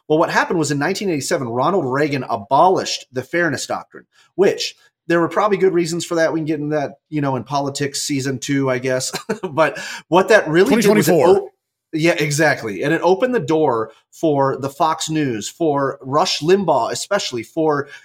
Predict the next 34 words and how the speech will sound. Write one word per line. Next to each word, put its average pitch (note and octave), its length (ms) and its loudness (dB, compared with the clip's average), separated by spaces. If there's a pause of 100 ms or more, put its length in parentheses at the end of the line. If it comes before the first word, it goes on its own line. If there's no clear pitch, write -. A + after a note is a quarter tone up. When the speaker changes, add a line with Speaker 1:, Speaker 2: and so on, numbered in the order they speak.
(120)
Speaker 1:
these, C#3+ 540 -2 (100)
uh, B2+ 260 2
right-wing F#3 680 -2
and B2+ 160 -6
left-wing D#3+ 540 -4
media C#3+ 320 -2
groups A#2 400 -8 (240)
that C3+ 140 -4
could C3 140 -6
just C#3+ 260 -8
present, C#3 800 -4 (300)
um, B2 380 -2
news C#3 720 0
through F3 460 -2
their C#3+ 240 -2
slanted D3 880 -4
view C3 600 -2 (260)
and B2 280 -2
just C3+ 440 -4
with C3 240 -4
their B2 240 -2
opinions, A2 640 -10
without A#2+ 500 -4
any E3 280 -2
sort D3 320 -2
of B2+ 220 -4
fact B2+ 260 -10
checking D3+ 440 -6 (200)
or C3 100 -2
without B2 360 -2
any D3+ 220 -4
sort C#3+ 320 -4
of, C3+ 220 -2 (300)
um, A#2 420 -2